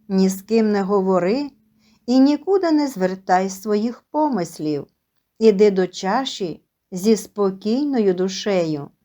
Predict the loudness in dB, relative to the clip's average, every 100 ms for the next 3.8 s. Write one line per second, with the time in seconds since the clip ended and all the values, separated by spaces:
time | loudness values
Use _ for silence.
0 | _ _ -12 0 2 2 2 2 4 4
1 | 4 -4 -2 2 4 4 2 0 -4 -4
2 | -4 -4 -2 0 0 -2 -2 -2 0 0
3 | 0 2 2 -2 -10 -4 -2 -2